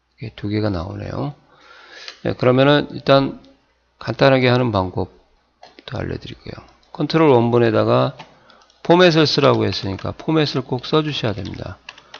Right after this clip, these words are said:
포맷 함수의 구성은, 예, 처음에 함수가 와요.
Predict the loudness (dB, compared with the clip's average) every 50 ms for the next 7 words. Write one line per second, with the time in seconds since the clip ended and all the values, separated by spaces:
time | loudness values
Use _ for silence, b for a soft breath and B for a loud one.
0 | B B B B B B 0 2 6 6 8 8 8 8 8 6 4 2 2 4
1 | 4 4 6 6 6 6 6 4 2 -2 -2 0 2 2 2 2 2 2 2 0
2 | 0 -2 -6 -10 _ _ _ _ _ _ _ _ _ -20 -20 -20 -20 _ _ _
3 | _ _ -20 -20 _ _ _ _ _ -20 -20 _ _ _ _ _ _ -20 -20 -18
4 | -18 -20 _ _ _ B B B B B B B B B B B B B B B
5 | B B B B B B _ _ _ _ _ _ _ _ _ _ _ _ _ _
6 | _ _ _ _ _ -6 -4 -2 -2 -4 -2 2 4 6 6 8 8 6 6 6
7 | 4 4 4 4 4 6 8 8 8 10 10 10 8 8 8 6 4 0 -6 -12